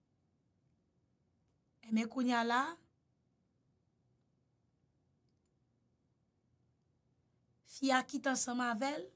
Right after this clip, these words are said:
kòm tè a pa t pou li. Yo met misye deyò nan kay la, mete yo, mete misye deyò a. Li menm, li di l: "P ap kite kay la, paske l pa gen lòt kote pou l rete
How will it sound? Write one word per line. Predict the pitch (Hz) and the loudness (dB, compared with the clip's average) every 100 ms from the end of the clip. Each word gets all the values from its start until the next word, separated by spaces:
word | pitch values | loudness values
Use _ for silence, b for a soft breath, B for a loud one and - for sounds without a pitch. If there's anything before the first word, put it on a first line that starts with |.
| _ _ _ _ _ _ _ _ _ _ _ _ _ _ - | _ _ _ _ _ _ _ _ _ _ _ _ _ _ 0
kòm | 302 302 | 2 4
tè | 294 254 | 4 4
a | 254 | 2
pa | 269 | -4
t | - | -8
pou | 285 277 | -4 0
li. | 311 359 - _ _ _ _ _ _ _ _ _ _ - | 0 -2 -8 _ _ _ _ _ _ _ _ _ _ -4
Yo | 254 269 | 0 2
met | 277 320 | 0 2
misye | 302 320 302 | 2 4 6
deyò | 359 392 370 | 8 10 10
nan | 359 | 6
kay | 359 349 370 | 4 4 4
la, | 403 - _ _ _ _ _ _ _ _ _ _ _ _ _ _ _ _ _ _ _ _ - 247 | 0 -2 _ _ _ _ _ _ _ _ _ _ _ _ _ _ _ _ _ _ _ _ -6 -4
mete | - 311 | 2 8
yo, | 320 | 8
mete | 339 339 302 | 8 6 6
misye | 294 - 294 262 | 4 0 2 4
deyò | 262 254 240 269 | 4 2 0 0
a. | 605 - _ _ _ _ _ _ _ _ _ _ _ _ - | -2 -6 _ _ _ _ _ _ _ _ _ _ _ _ -10
Li | 247 254 | 0 2
menm, | 277 | 4
li | 277 269 | 4 2
di | 240 | 2
l: | 302 | 0
"P | - | 2
ap | 285 - | 2 2
kite | 302 302 294 | -4 -2 2
kay | 269 262 | 0 0
la, | |
paske | 269 269 262 | 0 0 0
l | 247 | 0
pa | 247 | 2
gen | 247 | 0
lòt | 247 | -2
kote | - 254 277 | -4 -2 -2
pou | 254 | -4
l | 240 | -6
rete | 240 226 | -6 -6